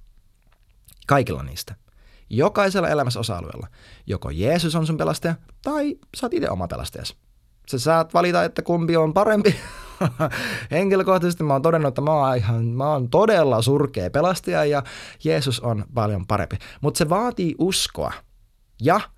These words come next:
se vaatii nöyryyttä, että me annetaan hänen olla meidän pelastaja eikä me itse. Niin kuin hänen nimi tarkoittaa, että pelastaja, siis sitä hän on, mutta me valitaan, että pelastaako hän meidät vaiko ei. Siis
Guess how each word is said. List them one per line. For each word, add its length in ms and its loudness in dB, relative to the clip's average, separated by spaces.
se 160 -2
vaatii 340 0
nöyryyttä, 760 -2
että 180 -4
me 100 0
annetaan 480 -2
hänen 420 -2
olla 160 -2
meidän 220 -4
pelastaja 420 -4
eikä 420 -2
me 200 -4
itse. 340 -6
Niin 120 0
kuin 120 0
hänen 220 2
nimi 140 2
tarkoittaa, 500 0
että 140 -6
pelastaja, 420 -2
siis 220 -4
sitä 200 0
hän 180 0
on, 340 0
mutta 240 -4
me 140 2
valitaan, 380 2
että 100 -4
pelastaako 420 -2
hän 140 0
meidät 360 -6
vaiko 320 -4
ei. 220 -4
Siis 220 -6